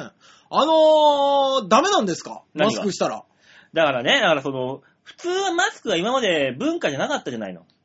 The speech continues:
Speaker 1: まあ確かにね。
Speaker 2: だって、そ-、前までさ、
Speaker 1: はい。
Speaker 2: あの、に、一センチ
Speaker 1: あー、そうそうそうそうそうそう。
Speaker 2: ぐらいあるさ、分厚いさ、
Speaker 1: そう、使い捨てじゃない、あの、
Speaker 2: そうそう。
Speaker 1: あれでしょ？昔の不良がつけてたやつでしょ？
Speaker 2: そう、で、なんかゴムでさ、耳痛くなってさ、
Speaker 1: そうそうそうそう。
Speaker 2: みたいな。最近ね、あんなさ、口の中プリーツで開いたりさ、
Speaker 1: うん。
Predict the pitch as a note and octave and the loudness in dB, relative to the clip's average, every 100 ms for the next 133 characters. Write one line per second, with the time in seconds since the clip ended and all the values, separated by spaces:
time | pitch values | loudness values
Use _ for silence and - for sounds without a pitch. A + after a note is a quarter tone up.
0 | _ F#3+ G#3 A3 G#3+ E3+ C3 F3 D4+ D#4+ | _ -4 0 2 2 -2 -4 -2 -2 -4
1 | _ _ D#3 C#3+ C3 - _ _ _ - | _ _ -6 -4 -8 -12 _ _ _ -20
2 | - B3+ A3 F4 G4+ F3+ B2 - D3 A#2+ | -12 -2 2 2 2 0 0 4 4 4
3 | D#3 D3+ A#2+ - - C3+ C#3 C3 B2+ B2+ | -2 -2 -2 -8 -2 0 0 -2 -4 -4
4 | E3 D#3+ - _ F3+ D3 - - E4 G#3 | -4 -6 -8 _ -12 -12 -12 -2 2 4
5 | A3 G#3+ C4 C4 B3 F4 F#3+ E3+ E3 E3 | 4 4 2 4 4 4 4 2 0 2
6 | D#3+ C3+ C3+ B2+ - F3 G#3+ D4 - F#4+ | 2 2 -2 -12 -8 0 2 2 0 -2
7 | E4+ E4+ F#4+ E4 A#2 - G#3+ D3 - B3+ | -2 0 2 2 0 -6 -8 -8 -6 -4
8 | C4 C#4 B3 B3+ B3+ G#3+ E3 D#3+ D3+ D3 | -4 -6 -6 -4 -2 -2 -4 -4 -6 -4
9 | E3 E3+ F#3+ - A#3+ - E3 F3 A3 A3 | -2 -2 0 -2 -2 -6 -10 -4 -4 -4
10 | A3+ G#3+ C4 C#4 C#4 C#4 C#4 A#3 D3+ A#2 | -8 -6 -6 -2 -2 -2 -8 -8 -10 -10
11 | A2+ B2 G#3 - G#3 G3 F3 F3+ F#3 E3 | -14 -12 -12 -6 -2 0 0 -2 -2 -2
12 | C#3+ G3+ G3 E3 C#3+ G3+ D#3+ E3 D3+ D#3+ | 0 0 2 2 4 4 4 -2 0 -2
13 | E3 E3 - D3+ D#3 F3+ E3+ F3 D3 C#3+ | 0 -4 -2 -2 0 0 -4 -6 -8 -8
14 | C3+ - D4 F#4 G4+ G#4+ G#4 A3 F#3+ F3 | -10 2 4 4 -2 -4 0 0 0 -2
15 | F#3+ E3 C#3 - A3 G#3 F3+ E3 F#3+ G3+ | 0 0 -2 -12 -10 -4 -4 -4 -6 -10
16 | F#3+ G3 F#3+ G#3+ G#3 G3 D3+ C#3 C4 F3 | -10 -8 -6 -2 -2 -2 -8 -2 0 0
17 | - D#3 B2+ | -2 -12 -12